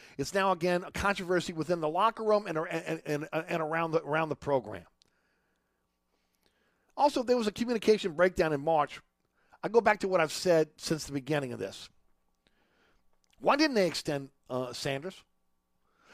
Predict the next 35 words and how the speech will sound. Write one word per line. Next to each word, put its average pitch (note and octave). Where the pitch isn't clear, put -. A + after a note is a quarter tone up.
I -
mean, G#3
he D4+
was C#4
a A#3
guy F#3
in-house D#3+
that C#3
already C#3+
knew D#3
the C4+
offense. G#3
He C3+
wasn't F3+
a G#3+
problem. F#3+
He C3+
loved G3+
being G3+
here. F3+
Uh, C#3+
and, F3
and E3
why F3
extend F3
him? A2+
Extend C#4+
him B3
to A#3
a -
cap-friendly D3
deal. A2
Okay, F#3
y-, F3+
you, G#3+